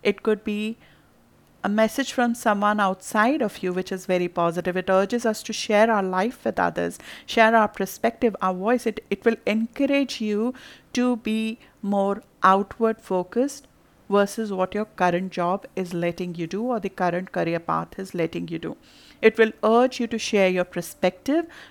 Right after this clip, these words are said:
your voice, your knowledge, your ability to connect with others in the way that your current path is not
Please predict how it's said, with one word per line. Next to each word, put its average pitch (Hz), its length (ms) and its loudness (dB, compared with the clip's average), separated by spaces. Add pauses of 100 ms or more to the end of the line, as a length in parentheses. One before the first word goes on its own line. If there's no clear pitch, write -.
your 190 220 2
voice, 190 540 -2 (260)
your 185 180 2
knowledge, 180 560 0 (240)
your 202 280 2
ability 277 560 0
to 277 120 -6 (100)
connect 214 580 0
with 233 240 4
others 180 400 2 (280)
in 220 200 0
the 214 120 2
way 202 380 2 (240)
that 226 180 2
your 233 120 4
current 262 560 4
path 208 400 4
is 220 180 2
not 190 420 -4